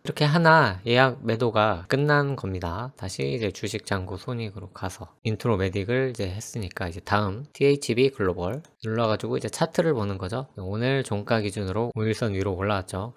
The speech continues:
티비에이치 글로벌도 매도 대상이 됩니다. 그러면 이제 예약 주문 들어가가지고 예약 매도, 매도인지 매수인지 잘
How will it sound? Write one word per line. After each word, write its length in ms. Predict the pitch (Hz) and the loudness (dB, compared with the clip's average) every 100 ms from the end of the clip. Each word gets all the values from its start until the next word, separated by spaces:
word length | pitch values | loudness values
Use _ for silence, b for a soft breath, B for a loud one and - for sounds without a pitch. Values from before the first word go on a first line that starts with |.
| - | -8
티비에이치 640 | 156 156 139 120 107 127 | -2 6 8 8 4 0
글로벌도 760 | 110 101 98 95 92 139 165 - | 2 2 4 2 4 4 2 0
매도 260 | 101 101 117 | 0 2 2
대상이 400 | 104 98 104 104 | 0 0 0 -2
됩니다. 480 | 92 87 87 85 - | -6 -8 -8 -10 -10
그러면 380 | 104 95 117 123 | -10 -6 -4 -4
이제 120 | 107 | -4
예약 280 | 92 98 98 | -2 -2 -4
주문 320 | - 95 92 | -8 -8 -8
들어가가지고 920 | - 101 - 95 90 95 135 151 165 - | -8 -10 -6 -8 -8 -2 2 2 0 -6
예약 300 | 110 110 107 | -2 -2 -2
매도, 300 | 90 87 87 92 | -4 -4 -6 2
매도인지 580 | 110 123 147 135 135 | 4 6 6 6 4
매수인지 520 | 135 107 120 113 101 92 | 6 6 2 -2 -4 -6
잘 460 | - 98 87 87 | -4 -2 -4 -8